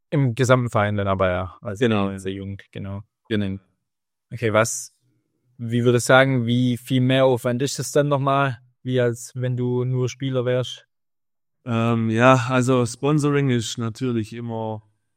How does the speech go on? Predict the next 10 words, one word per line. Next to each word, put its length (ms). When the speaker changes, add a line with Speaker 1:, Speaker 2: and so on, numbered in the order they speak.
Speaker 2:
vor 560
Ende 580
alter 300
Saison, 380
Anfang 360
neuer 300
Saison, 640
ähm, 500
ja, 360
schon 540